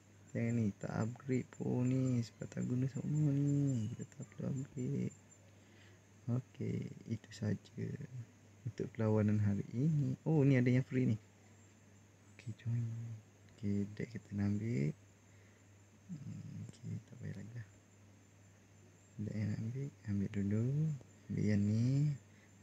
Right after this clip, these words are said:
Ambil yang biasa kita guna je. Nanti yang tinggi-tinggi tu menang. Okey. Yang ni ni sedap ni guna ni, mudah.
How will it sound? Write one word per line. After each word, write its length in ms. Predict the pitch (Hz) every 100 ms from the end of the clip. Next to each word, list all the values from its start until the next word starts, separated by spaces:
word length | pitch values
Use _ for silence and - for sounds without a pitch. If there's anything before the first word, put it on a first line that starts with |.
| -
Ambil 240 | 117 123 127
yang 100 | 123
biasa 240 | 131 131
kita 220 | 135 -
guna 240 | 135 139 120
je. 160 | 98 101 - 113 - - - - - - - 117
Nanti 720 | 113 - - 127 135 143 156 143 -
yang 120 | 113 113
tinggi-tinggi 480 | 120 113 - 120 127 -
tu 80 |
menang. 560 | 123 127 131 113 117 120 117 - - - - - - - - - - - - - - - - - -
Okey. 600 | - 110 107 107 113 135 139 - - - - - - - - - - -
Yang 180 | 104 107
ni 60 | 113
ni 200 | 139 151 156 160 151 131 - -
sedap 400 | - 117 - -
ni 240 | 120 127
guna 240 | 123 127 127
ni, 160 | 123
mudah. 320 | 117 113 113